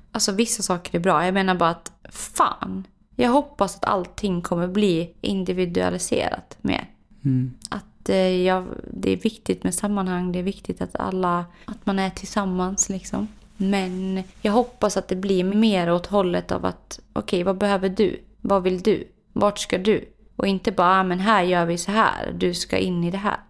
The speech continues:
Speaker 1: Jag hoppas det för <laughs> barnens skull i framtiden.
Speaker 2: Men vad menar du med "vad vill du"?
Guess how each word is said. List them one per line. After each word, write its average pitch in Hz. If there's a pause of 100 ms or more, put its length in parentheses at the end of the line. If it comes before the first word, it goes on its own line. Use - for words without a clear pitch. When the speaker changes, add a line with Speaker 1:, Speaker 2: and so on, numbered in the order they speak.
(200)
Speaker 1:
Jag 190
hoppas 190
det -
för - (340)
<laughs> -
barnens -
skull -
i -
framtiden. 226 (400)
Speaker 2:
Men 127
vad 131
menar 127
du 117
med 120
"vad 120
vill 117
du"? 113